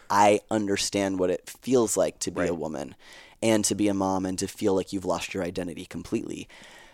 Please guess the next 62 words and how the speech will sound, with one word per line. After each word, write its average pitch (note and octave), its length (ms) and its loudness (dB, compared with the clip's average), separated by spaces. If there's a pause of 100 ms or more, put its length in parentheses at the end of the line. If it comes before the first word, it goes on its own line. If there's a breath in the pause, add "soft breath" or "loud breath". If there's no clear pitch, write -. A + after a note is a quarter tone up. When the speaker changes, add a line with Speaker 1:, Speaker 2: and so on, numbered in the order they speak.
(140 loud breath)
Speaker 1:
But - 200 -2
then D#3 320 6
I C3 180 2
also D3+ 360 4
get A2 180 4
to G#2 120 0
look F#2+ 220 0
at F#2 140 -6
things F#2 320 -2
and G2+ 200 -8
go, F#2 200 0
like, F2+ 200 -6
you B2 80 -4
know D#3+ 120 2
what? B2+ 340 4
As A#2 100 -6
much B2+ 240 -2
as C#3 120 -4
women A#2 280 0
are G2 120 0
like, F#2 260 -4
"Hey, D3+ 180 0
our A#2+ 120 6
house B2 240 2
is A#2 80 -4
on A2 100 -4
fire," A2 400 2
which G#2+ 240 0
it A2+ 60 2
is. G#2+ 500 4
Speaker 2:
Right. A2+ 240 2 (140)
Speaker 1:
Uh, B2 400 12
Speaker 2:
<laughs> - 440 -4
Speaker 1:
m-, C3 240 0
the C#3 140 2
man's, D#3 560 4
like, A#2+ 160 4
men's B2+ 400 4
house D3 300 6
is A2+ 120 2
next A#2 360 2
door A2+ 240 10
and G2+ 80 0
it G#2+ 100 4
is A2+ 240 4
falling G#2 400 4
down G2+ 300 4
and F#2 100 -2
it's, F2+ 160 -6
like, F#2+ 220 0
dilapidated G2+ 800 4
and G2 180 0
no G2+ 100 6
one A2 160 6
has G#2+ 120 4
been G#2 180 -4
giving G2 300 -2
any F2+ 160 -6
care F2+ 240 -2
to E2+ 120 -8
it F#2 80 -4
either. B1+ 360 -8